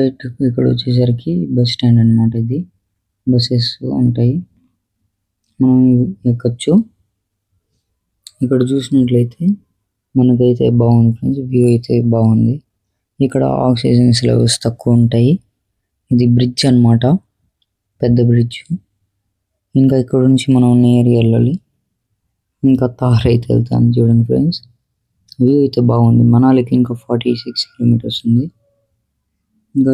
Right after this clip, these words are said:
ఇక్కడ చూసినట్లయితే ఇదే ఫాలో అయిపోవాలి రూట్ని. ఇంకా మనం దారిలోనే ఉన్నాము. ఇక్కడ చూడండి ఫ్రెండ్స్, ఇంకా కొంచెం వెళ్ళేసరికి ఈడ ఒకటి బోర్డు ఉంటుంది, ఆ బోర్డుని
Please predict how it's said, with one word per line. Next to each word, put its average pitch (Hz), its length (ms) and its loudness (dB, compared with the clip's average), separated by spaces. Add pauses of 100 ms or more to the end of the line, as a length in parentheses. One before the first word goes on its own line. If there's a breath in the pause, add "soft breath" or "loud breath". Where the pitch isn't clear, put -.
ఇక్కడ 127 160 -4 (100)
చూసినట్లయితే 127 680 -4 (340)
ఇదే 135 180 0 (140)
ఫాలో 127 300 0
అయిపోవాలి 113 380 -2
రూట్ని. 123 320 0 (3750)
ఇంకా 120 240 4
మనం 123 160 4 (100)
దారిలోనే 117 480 2
ఉన్నాము. 117 300 0 (640)
ఇక్కడ 131 240 -10
చూడండి 127 380 2
ఫ్రెండ్స్, 151 300 2 (1120)
ఇంకా 131 180 0 (520)
కొంచెం 127 260 2 (120)
వెళ్ళేసరికి 123 760 0 (160)
ఈడ 127 100 2 (360)
ఒకటి 123 240 -4 (240)
బోర్డు 123 260 2
ఉంటుంది, 123 360 2
ఆ - 20 0 (100)
బోర్డుని 120 280 0